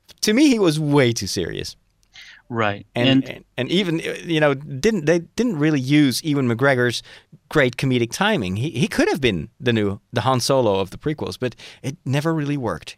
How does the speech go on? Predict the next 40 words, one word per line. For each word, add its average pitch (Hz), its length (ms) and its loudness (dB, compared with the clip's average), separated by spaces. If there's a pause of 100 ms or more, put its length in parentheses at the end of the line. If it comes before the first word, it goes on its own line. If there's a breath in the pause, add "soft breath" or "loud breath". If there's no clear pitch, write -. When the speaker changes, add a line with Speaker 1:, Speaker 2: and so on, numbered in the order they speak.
Speaker 1:
He 117 100 -6
was, 110 160 -6
he 123 140 -6
was 117 140 -4
too 160 160 2
much 156 280 0
the, 113 260 0 (460 loud breath)
you 135 80 2
know, 117 120 4
the 104 160 -4
teacher 113 680 -4
and 104 140 -4
always 113 260 0 (300)
worried 104 440 2
about, 92 380 -4
uh, 95 120 -6
Anakin. 110 480 -6 (1000 loud breath)
Speaker 2:
Yeah, 185 180 0
in 160 140 4
four, 202 220 4
five, 196 200 4
and 185 120 0
six, - 340 -2
it 117 80 -4
had 143 300 2
a 120 40 2
great 139 440 -2
dynamic. 110 480 0
I 127 40 0
mean, 120 160 2
the, 120 220 2
the, 131 240 -2
you 135 140 -6
can't 196 320 0
get 165 140 -2
past 123 320 2
that, 90 180 -2
that - 160 -8
Han 180 260 2
Solo 117 560 2